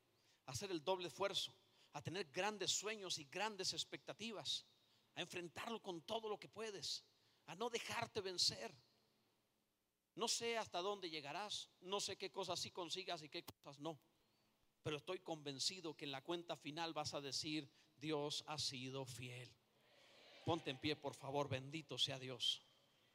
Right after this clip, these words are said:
La mejor manera para los padres en este día de celebrar el Día del Padre es que vivan plenamente, vive al máximo, vida de verdad,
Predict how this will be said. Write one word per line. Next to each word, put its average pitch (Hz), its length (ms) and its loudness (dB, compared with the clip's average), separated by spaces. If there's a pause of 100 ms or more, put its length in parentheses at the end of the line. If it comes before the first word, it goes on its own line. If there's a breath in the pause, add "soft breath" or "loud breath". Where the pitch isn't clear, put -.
(960)
La 139 120 0
mejor 160 260 6
manera 190 420 4
para 160 160 2
los 151 140 0
padres 185 360 4
en 165 120 2
este 180 240 0
día 190 260 4
de 147 300 0 (180)
celebrar 160 480 4
el 175 80 2
Día 180 160 2
del 180 140 0
Padre 202 260 4
es 170 100 -2
que 170 120 -2
vivan 175 320 0
plenamente, 170 580 -2
vive 180 240 0
al 135 140 0
máximo, 147 480 -4
vida 214 200 4
de 160 100 4
verdad, 143 380 4